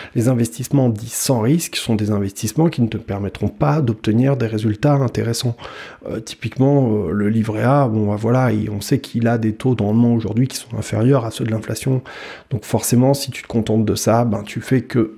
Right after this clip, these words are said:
t'appauvrir au fil du temps. C'est pas efficace. Bon, d'une part.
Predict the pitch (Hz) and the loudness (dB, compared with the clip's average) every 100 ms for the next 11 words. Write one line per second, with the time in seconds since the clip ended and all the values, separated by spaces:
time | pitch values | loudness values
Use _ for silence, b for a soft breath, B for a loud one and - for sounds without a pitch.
0 | - 104 - 107 117 117 104 107 113 113 | -6 -6 -4 0 2 2 0 0 0 0
1 | 107 - 110 B B - - 101 - 104 | 0 -2 -4 B B -6 -2 -2 0 -2
2 | 110 - 117 - - - - - - 113 | -2 -2 -2 -2 -4 -6 -8 -6 -2 -2
3 | - - 110 110 90 - | -2 0 2 4 2 -4